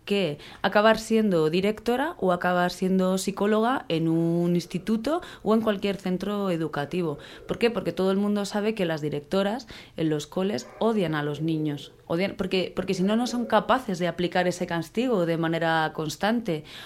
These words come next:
o, o de relacionarse con exigencias ante los padres.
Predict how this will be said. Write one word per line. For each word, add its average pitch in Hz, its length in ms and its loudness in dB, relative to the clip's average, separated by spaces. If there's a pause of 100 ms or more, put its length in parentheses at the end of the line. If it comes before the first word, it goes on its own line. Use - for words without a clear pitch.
(200)
o, 160 480 6
o 165 180 4
de 165 120 0
relacionarse 165 720 0
con 202 180 0
exigencias 170 840 -2
ante 156 580 0
los 151 220 -4
padres. 190 520 -2